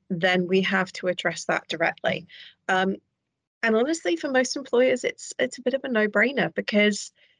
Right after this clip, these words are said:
it brings so many more benefits. Yes, it's complex. People are.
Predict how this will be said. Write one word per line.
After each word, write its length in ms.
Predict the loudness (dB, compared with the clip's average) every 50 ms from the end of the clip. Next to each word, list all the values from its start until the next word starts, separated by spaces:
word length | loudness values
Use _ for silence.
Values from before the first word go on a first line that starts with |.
| _ _ _ _ _ _ _ _ _ _ _ _ 2
it 140 | 2 2 2
brings 300 | 4 2 2 2 2 -2
so 340 | -2 0 2 2 2 2 4
many 240 | 2 2 2 2
more 180 | 4 2 2 2
benefits. 720 | 2 0 0 0 -2 0 -2 -2 -2 -4 _ -20 -20 -20 _ _ _ _ _ _ _ 0
Yes, 280 | 2 2 2 2 -2 -6
it's 120 | -10 -8
complex. 720 | -6 -2 -2 -2 0 2 2 2 2 0 -4 -14 -14 -16 -20 _ _ _ _ _ _ _
People 300 | 0 0 2 4 4 4
are. 180 | 4 4 2 0